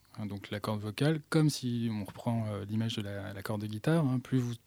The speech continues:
tendez votre corde de guitare, plus elle, le son va être aigu.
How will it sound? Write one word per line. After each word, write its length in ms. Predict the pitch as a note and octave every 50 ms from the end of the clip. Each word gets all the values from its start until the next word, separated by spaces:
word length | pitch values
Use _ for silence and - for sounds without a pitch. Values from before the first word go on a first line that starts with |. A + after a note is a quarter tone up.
| _ -
tendez 340 | - D3+ D3 D3 C#3 C#3+ C#3+
votre 200 | C3 B2+ A#2+ -
corde 180 | - C3 A#2+ A#2
de 100 | A#2 A2
guitare, 540 | G#2 A2 A2+ A2+ - C3+ D3 E3 F3 E3+ - - - - - - - - - _ _
plus 140 | - - C3
elle, 120 | A#2 A2+ A2
le 140 | G#2+ G#2+
son 160 | - - C3+ B2
va 80 | A#2
être 180 | A#2+ - - C3+
aigu. 380 | B2+ B2+ A#2 A2 - - -